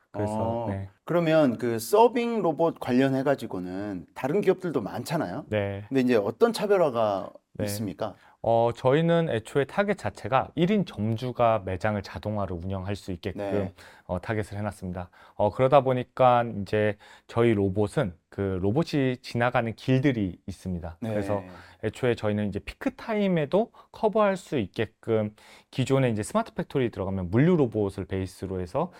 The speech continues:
Speaker 1: 이제 소형화한 게 저희 로봇이 다른 로봇하고 차이점들이고요.
Speaker 2: 네.
Speaker 1: 그래서 지금 저희 로봇의 특-, 서빙 로봇의 특징 중에 하나가 저희는 이제 커-,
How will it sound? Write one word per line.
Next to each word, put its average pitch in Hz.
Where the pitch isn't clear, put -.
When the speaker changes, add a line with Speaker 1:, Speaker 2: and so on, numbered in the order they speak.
Speaker 1:
이제 -
소형화한 151
게 107
저희 98
로봇이 92
다른 101
로봇하고 92
차이점들이고요. 90
Speaker 2:
네. 90
Speaker 1:
그래서 117
지금 120
저희 151
로봇의 131
특-, -
서빙 185
로봇의 156
특징 160
중에 139
하나가 151
저희는 127
이제 98
커-, -